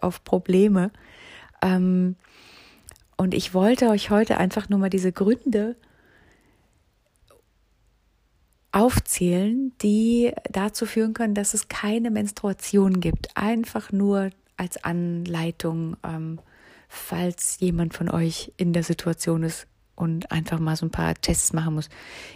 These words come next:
Ich empfehle immer, so früh wie möglich Tests zu machen,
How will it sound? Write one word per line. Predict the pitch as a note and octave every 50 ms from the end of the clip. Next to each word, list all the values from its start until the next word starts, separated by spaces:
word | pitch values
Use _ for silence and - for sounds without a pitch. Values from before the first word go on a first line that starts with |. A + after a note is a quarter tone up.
| - _
Ich | - G#3 - -
empfehle | - A3 G#3 - - A3+ A3 A3+ G#3+
immer, | - G#3 G#3+ G#3 G#3+ G3+
so | G3 G3
früh | - - - G#3+ G#3 G3
wie | G3+ G3
möglich | F#3 F3+ F#3 G3 G#3+ - - A#3 A#3+ - - -
Tests | - B3 A#3 - - - - - - - -
zu | - - A3+
machen, | G#3+ A3 A3+ A3+ - C#4 C#4+